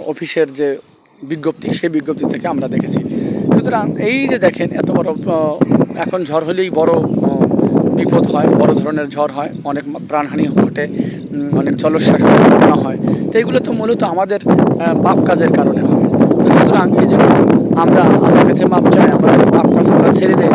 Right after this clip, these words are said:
তওবা করি, বেশি করে আমল করি, যাতে আল্লাহ পাক সুবহানাহু ওয়া তাআলা আমাদের এই খারাপ কাজ থেকে হেফাজত করেন। আল্লাহ পাক আমাদেরকে বেশি বেশি আমল করার তৌফিক দান করেন এবং আমরা বেশি আমল করতে পারি।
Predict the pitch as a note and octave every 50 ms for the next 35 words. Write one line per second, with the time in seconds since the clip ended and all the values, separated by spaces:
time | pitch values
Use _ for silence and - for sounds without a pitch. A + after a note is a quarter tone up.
0 | - - D#3+ - - - - - - - - - - - - - - - - -
1 | - - - - A3+ - - - - - - - - G#3+ - - F#3+ E3 D3 B2+
2 | - - - - - - - D#3+ D#3+ - D#3+ D3 C#3+ - - - - - - D#3+
3 | D#3 D3 D3 - D#3 E3+ F#3 E3 D3 C#3+ C#3 D3 C#3 D3 B2+ - - - - -
4 | D#3+ D#3+ D#3+ - - D#3 D3 - - - - - - - - - - - - -
5 | - - - D#3+ D#3+ D#3 - - - - - - - - - - - - - -
6 | - - - - - A3 G#3 - - - D#3 D3+ D#3 D#3 D#3 D#3+ - - - -
7 | - - - - - - - - - - - - - - - - - - - -
8 | - - - - - - - - F3 - - D#3+ D3+ D#3 - E3 D#3+ E3 D#3+ -
9 | - - - - - G3 - G#3 G3+ F3+ E3 - - - - - - - - -
10 | - - - - - - - - - - D#3+ - D#3+ D#3+ D#3+ E3 E3+